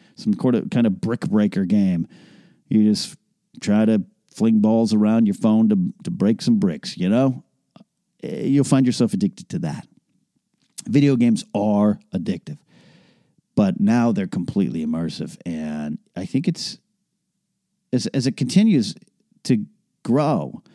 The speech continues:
become even more mainstream. It's weird to think that video games aren't mainstream, and they make the most money and all that kind of stuff, but there's a lot of people just still,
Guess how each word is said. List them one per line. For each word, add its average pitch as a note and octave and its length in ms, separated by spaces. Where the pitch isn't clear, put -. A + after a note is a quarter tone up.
become A2 340
even G#2 200
more A2 260
mainstream. G#2+ 640
It's F#2 140
weird A2+ 220
to G#2+ 60
think G#2 180
that F2 80
video F#2+ 220
games E2+ 280
aren't G#2 320
mainstream, D#2 580
and E2+ 80
they F2+ 60
make G2+ 240
the G2 100
most F#2 260
money D#2+ 520
and D#2+ 100
all D#2+ 120
that D2 100
kind D2+ 100
of D2 60
stuff, F#2+ 160
but - 80
there's G#3+ 160
a - 20
lot G#3 120
of F#3+ 40
people G#3+ 220
just G3 320
still, - 420